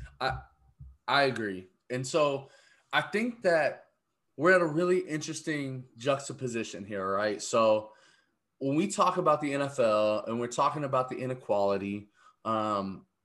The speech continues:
th-, this is kind of, the N F L has kind of been the center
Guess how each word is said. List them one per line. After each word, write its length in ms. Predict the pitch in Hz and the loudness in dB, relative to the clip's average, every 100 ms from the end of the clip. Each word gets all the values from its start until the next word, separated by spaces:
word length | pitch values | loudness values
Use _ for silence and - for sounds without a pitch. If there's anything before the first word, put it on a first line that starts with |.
| - | -16
th-, 140 | - - _ _ | -16 -16 _ _
this 200 | 208 240 | -8 -6
is 120 | 320 | -8
kind 300 | - - 339 | -8 -4 -2
of, 200 | 285 147 - _ - | -2 -6 -12 _ -6
the 140 | 165 | -4
N 80 | 247 | -2
F 140 | 339 269 | 4 4
L 60 | |
has 120 | 302 | 4
kind 200 | - 247 | 2 0
of 80 | 277 | 2
been 140 | 214 165 | 2 0
the 80 | |
center 500 | 135 - 151 165 220 | -2 -2 0 0 0